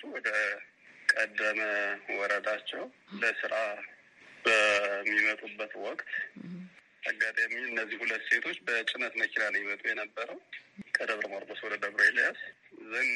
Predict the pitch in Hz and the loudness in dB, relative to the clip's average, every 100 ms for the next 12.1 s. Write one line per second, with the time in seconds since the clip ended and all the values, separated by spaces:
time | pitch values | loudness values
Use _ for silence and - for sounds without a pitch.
0 | 117 - 120 117 120 123 113 107 101 98 | -2 -2 -2 -2 -8 -14 -12 -12 -12 -16
1 | - _ _ _ _ - 113 - 113 107 | -20 _ _ _ _ -12 -6 0 2 2
2 | - 113 101 101 98 - - - 123 123 | 0 0 -2 -6 -8 -8 -4 -4 -4 -2
3 | 120 110 107 104 101 - - - 131 113 | 0 2 0 -2 -2 -4 -8 -14 -10 -8
4 | 110 110 110 107 110 110 - 113 113 110 | -8 -6 -2 0 2 0 -2 -8 -8 -8
5 | 107 107 - 107 107 - 104 - - 147 | -8 -12 -10 -6 -4 -6 -8 -8 -6 -4
6 | - - - - - - - - - - | 0 -2 -2 -8 -8 -8 -4 -4 -6 -10
7 | - - - - - 107 - 101 101 - | -14 -20 -12 -8 -2 0 -2 -4 -8 -8
8 | 120 107 95 98 104 127 113 101 98 95 | -6 -8 -8 -10 -8 -2 0 0 -2 -4
9 | 104 - 85 - 95 101 - - - - | -6 -6 -10 -10 -4 -4 -4 -6 -10 -10
10 | 104 - - - - - - - - - | -10 -8 -10 -10 -18 -20 -14 -12 -12 -16
11 | - - - - - - 110 107 113 110 | -20 -20 -10 -6 -4 -2 -4 -4 -8 -10
12 | 113 | -10